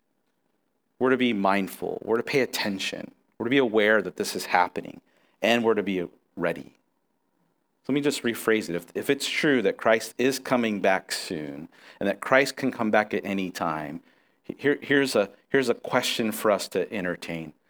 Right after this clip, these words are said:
If that is true, and the Bible says so, are you ready?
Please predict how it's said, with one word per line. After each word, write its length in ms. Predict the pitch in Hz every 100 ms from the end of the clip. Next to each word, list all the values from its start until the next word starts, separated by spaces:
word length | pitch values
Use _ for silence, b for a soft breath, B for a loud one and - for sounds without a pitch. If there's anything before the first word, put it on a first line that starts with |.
| -
If 140 | 101 -
that 200 | 127 143
is 220 | 131 -
true, 560 | - - 135 85 73 - _ _ _ -
and 80 | 104
the 40 |
Bible 260 | 117 131 123
says 280 | - 131
so, 420 | - - 80 78 - _ _ _ -
are 100 | 117
you 160 | 101
ready? 400 | 90 101 90 73